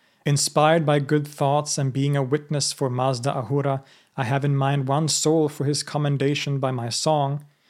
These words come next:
as well as the rewards for his actions. For as long as I can and I am able, I shall look out in my search for truth." Already in this opening of the Gathas, recited as a key part of the Zoroastrian liturgy, or yasna,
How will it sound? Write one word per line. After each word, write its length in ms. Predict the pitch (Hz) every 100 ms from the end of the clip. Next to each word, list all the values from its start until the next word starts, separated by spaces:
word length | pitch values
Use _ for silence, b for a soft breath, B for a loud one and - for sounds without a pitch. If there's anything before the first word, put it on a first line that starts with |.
| b b
as 160 | 147 131
well 280 | 135 151 156
as 120 | 147
the 120 | 156
rewards 560 | 147 143 139 143 135 -
for 200 | - 127
his 120 | 120
actions. 640 | 127 131 - 156 - - - _ _ _ _ _
For 140 | 151
as 120 | 139
long 280 | 151 147 151
as 100 | 139
I 140 | 139 135
can 340 | - 147 143
and 140 | 131
I 80 | 127
am 100 | 127
able, 420 | 156 156 151 151 151 B B
I 80 | 139
shall 200 | 131 139
look 280 | 131 151 -
out 320 | 143 151 147
in 80 | 156
my 140 | 131 131
search 480 | - 131 127 -
for 140 | - 127
truth." 540 | - - 143 - - _ _ _ _ _ _ _ -
Already 360 | 175 180 165
in 120 | 151 143
this 160 | - -
opening 460 | 156 151 139 139
of 180 | 135 113
the 80 | 117
Gathas, 640 | 123 127 - 123 156 -
recited 440 | 135 - 127 127 117
as 100 | 117
a 140 | 113
key 260 | - - 147
part 480 | 147 131 127 117
of 100 | 139
the 140 | 120 113
Zoroastrian 600 | 131 123 117 113 127 120
liturgy, 440 | 135 135 120 120 151
or 160 | 127
yasna, 560 | 110 120 139 139 147